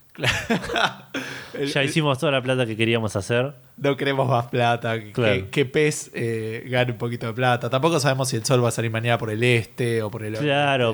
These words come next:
Speaker 2: por, por el norte, quién sabe.
Speaker 1: Eh, sí, puede, puede haber alguna movida así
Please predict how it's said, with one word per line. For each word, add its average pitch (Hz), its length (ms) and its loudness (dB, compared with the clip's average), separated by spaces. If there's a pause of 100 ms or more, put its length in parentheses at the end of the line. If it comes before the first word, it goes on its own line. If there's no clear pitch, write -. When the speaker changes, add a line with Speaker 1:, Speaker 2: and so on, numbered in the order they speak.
(140)
Speaker 2:
por, 143 160 0
por 139 100 0
el 131 100 0
norte, 147 320 0
quién 127 160 -4
sabe. 85 300 -2
Speaker 1:
Eh, 123 180 -2
sí, - 280 0
puede, 139 240 0
puede 139 260 2
haber 123 300 4
alguna 113 500 0
movida 117 360 4
así 104 380 -4